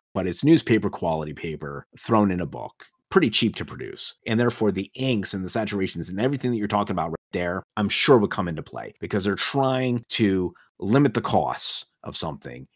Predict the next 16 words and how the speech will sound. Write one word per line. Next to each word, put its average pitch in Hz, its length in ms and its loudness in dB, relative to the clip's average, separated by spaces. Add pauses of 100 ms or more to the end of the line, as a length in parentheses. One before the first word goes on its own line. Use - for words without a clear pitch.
and 90 120 -8
get 107 140 4
it 101 100 4
out 98 160 4
to 92 100 -2
a 82 40 0
wide 78 300 -4
audience. 71 420 -12 (120)
Now, 95 360 2 (480)
in 113 260 4
a 101 460 2
more 127 600 2
fully 113 640 2
realized 87 920 0 (200)
book 90 340 -4 (100)
with, 78 400 -12